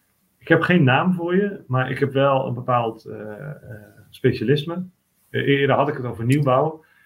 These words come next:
En, eh, d-, er is een groep verenigd nieuwbouwspecialisten. En ik denk dat het heel interessant is als je een van de nieuwbouwspecialisten, dus de N V M nieuwbouwspecialisten, een keer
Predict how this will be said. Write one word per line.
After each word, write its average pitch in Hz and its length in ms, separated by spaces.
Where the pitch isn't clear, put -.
En, 110 400
eh, 107 100
d-, - 360
er 113 80
is 123 100
een 120 100
groep 135 220
verenigd 120 440
nieuwbouwspecialisten. 131 1080
En 113 220
ik 113 120
denk 123 140
dat 110 80
het 107 100
heel 143 120
interessant 120 500
is 110 120
als 101 100
je 110 160
een 117 180
van 107 160
de 101 140
nieuwbouwspecialisten, 113 800
dus 98 100
de 110 180
N 107 60
V 110 40
M 120 140
nieuwbouwspecialisten, 120 800
een 123 100
keer 110 280